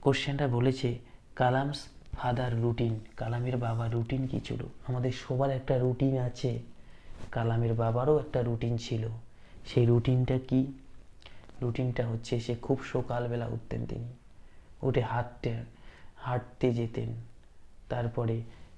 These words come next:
নারকেল বাগানে হেঁটে হেঁটে এসে নামাজ পড়তেন। এইভাবে যে রুটিনটা তিনি তার ষাট বছরের শেষ অবধি বজায় রেখেছিলেন।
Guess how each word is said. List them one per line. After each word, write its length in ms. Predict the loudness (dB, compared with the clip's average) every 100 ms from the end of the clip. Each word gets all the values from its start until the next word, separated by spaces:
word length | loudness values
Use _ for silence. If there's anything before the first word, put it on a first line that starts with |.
| -4
নারকেল 420 | -2 2 4 6
বাগানে 300 | 4 4 2
হেঁটে 300 | 0 2 2 2
হেঁটে 180 | 2
এসে 180 | 2 2
নামাজ 540 | 2 2 2 2 0 -2
পড়তেন। 540 | -2 0 0 0 -2 -8 -14 -18 -18 -20 -20 -20 -18 -8 6
এইভাবে 520 | 8 8 4 0 2
যে 140 | 2
রুটিনটা 640 | 0 2 2 2 0 -4 -6 -12 -14 -4
তিনি 220 | 2 4
তার 160 | 4 2
ষাট 580 | 0 -6 0 0 0 0
বছরের 460 | 0 0 0 0
শেষ 500 | 0 -2 4 4 4 -8 -2
অবধি 520 | 2 2 2 4 4 2 -8 -14 -14 -12 0
বজায় 320 | 6 6 6 4
রেখেছিলেন। 580 | 4 0 0 0 0